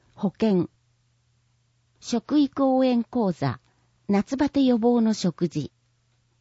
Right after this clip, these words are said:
夏の暑さの疲れがたまり、少しずつ、なんだか疲れた、というサインが出てくる時期です。夏バテ対策には、日々の食生活の積み重ねが大切です。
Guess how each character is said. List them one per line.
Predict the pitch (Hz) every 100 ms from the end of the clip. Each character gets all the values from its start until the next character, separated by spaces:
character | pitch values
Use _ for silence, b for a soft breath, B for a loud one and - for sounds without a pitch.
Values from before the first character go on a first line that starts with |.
| _ _ _ _ _ -
夏 | 208 220 269
の | 302 302
暑 | 294
さ | - 247 196
の |
疲 | 175 - 247
れ | 240
が | 185
た | - 165
ま | 175
り、 | 147 - _ -
少 | - 294 285
し | 262
ず | 254 -
つ、 | - 117 - _ _
な | 226 262
ん | 285
だ | 240
か | -
疲 | 180 - - 247
れ | 185
た、 | - 113 _ _ _ -
と | 277
い | 262 269
う | 247
サ | 311
イ | 311 294
ン | 247
が | 208
出 | 196
て | 185
く | - 156
る | 139
時 | 139
期 | -
で | 131 120
す。 | - - _ _ _ _ _ _ _ _ _ -
夏 | 214 214 247
バ | 294 285
テ | 277
対 | 269 247
策 | - 202 180
に | 180 156
は、 | 131 -
日 | - 277
々 | 269
の | 202
食 | - 185 -
生 | 285 262
活 | 220 208 165
の | 151
積 | 202
み | 240 -
重 | - 262
ね | 262
が | 233
大 | - 220 202
切 | 190 - 156
で | 143
す。 | - -